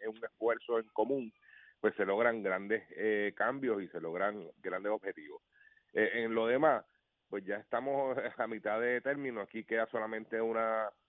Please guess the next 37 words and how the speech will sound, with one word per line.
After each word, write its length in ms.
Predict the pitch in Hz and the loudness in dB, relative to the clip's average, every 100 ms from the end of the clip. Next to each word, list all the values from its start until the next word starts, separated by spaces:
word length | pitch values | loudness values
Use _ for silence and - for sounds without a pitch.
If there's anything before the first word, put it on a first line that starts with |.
| _ _ _ | _ _ _
sesión 220 | 110 123 | -6 -4
legislativa, 720 | 117 117 117 113 135 135 117 101 | -2 0 2 2 2 4 4 4
allá, 400 | 95 95 120 113 113 | 0 2 2 0 -6
eh, 140 | 110 - - | -10 -14 -8
habrán 380 | 98 98 104 107 | -2 0 0 -2
elecciones 580 | 117 110 120 120 120 113 | -2 -4 -6 -4 -2 -2
en 100 | 110 | -4
el 100 | 107 | -6
próximo 360 | 107 107 120 113 | -8 -6 -4 -2
mes 120 | 113 | -2
de 80 | 117 | -2
noviembre, 680 | 113 113 120 113 110 107 - _ | -2 -6 -2 2 2 0 -4 _
eh, 320 | 120 113 110 101 | 0 2 2 -2
de 60 | |
igual 180 | 117 117 | -2 -2
forma, 260 | - 156 131 | -2 -4 -4
por 120 | 101 | -2
lo 60 | 95 | -2
tanto 280 | 127 131 | -4 -4
no 180 | 110 98 | -4 0
va 120 | 101 | 4
a 20 | 107 | 6
haber 200 | 110 113 | 4 0
mucho 360 | 113 - 117 | -6 -4 -2
cambio 400 | 107 104 113 107 - | 0 -2 -2 -4 -4
en 120 | 101 | -12
cosas 300 | 95 98 - 113 | -6 -4 -2 0
de 80 | 98 | 0
política 360 | 90 - 98 - | -2 0 0 2
pública, 380 | 120 107 - 78 | 0 0 0 2
¿verdad? 260 | 92 107 | 4 4
En 80 | 90 87 | 2 -6
cambios 320 | - 90 113 107 | -4 -2 -2 0
grandes, 400 | 110 101 107 90 | 2 2 0 -8
trascendentales. 680 | - 85 92 87 90 98 85 - _ _ _ _ - | -6 -8 -8 -14 0 0 0 -4 _ _ _ _ 0
Eh, 160 | 98 - | 2 2
pero, 560 | 113 104 101 98 101 | 0 2 2 0 -2